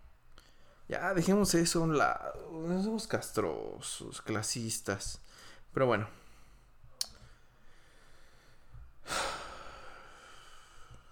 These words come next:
Tantas cosas. Podría hablar de tantas estupideces.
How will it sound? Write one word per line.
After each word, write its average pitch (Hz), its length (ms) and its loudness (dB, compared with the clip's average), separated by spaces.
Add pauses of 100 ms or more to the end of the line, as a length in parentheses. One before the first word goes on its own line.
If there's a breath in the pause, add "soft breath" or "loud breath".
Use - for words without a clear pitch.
(140 loud breath)
Tantas 131 280 0
cosas. - 540 -8 (840 soft breath)
Podría 135 180 2
hablar 190 160 6
de 170 80 6
tantas 160 300 6
estupideces. 113 720 0